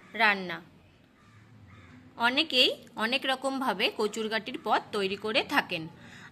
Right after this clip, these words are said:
আজ আমি তৈরি করলাম কচুরগাটির ডাল। তাহলে চলুন দেখে নেওয়া যাক আমার আজকের এই রেসিপিটি। কচুরগাটি দিয়ে ডাল বানানোর জন্য আমি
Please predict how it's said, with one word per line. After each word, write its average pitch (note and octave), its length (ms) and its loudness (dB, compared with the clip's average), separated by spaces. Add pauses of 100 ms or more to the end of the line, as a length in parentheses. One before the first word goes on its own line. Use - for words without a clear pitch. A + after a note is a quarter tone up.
(140)
আজ A#3+ 160 10
আমি D#4 160 2 (100)
তৈরি D4+ 200 2
করলাম C#4 340 2 (200)
কচুরগাটির A#3 680 0 (400)
ডাল। G3 220 8 (640)
তাহলে B3+ 340 2
চলুন C#4 340 0 (300)
দেখে A3 280 2
নেওয়া B3 240 2
যাক G4 140 4 (160)
আমার A3 340 2
আজকের G3 320 -6
এই A#4 60 2 (200)
রেসিপিটি। G3 560 -6 (1300)
কচুরগাটি D#4+ 680 0 (100)
দিয়ে D#4 140 4 (140)
ডাল A3+ 200 10 (100)
বানানোর C#4 500 2
জন্য G#3+ 220 -2 (260)
আমি A3+ 140 0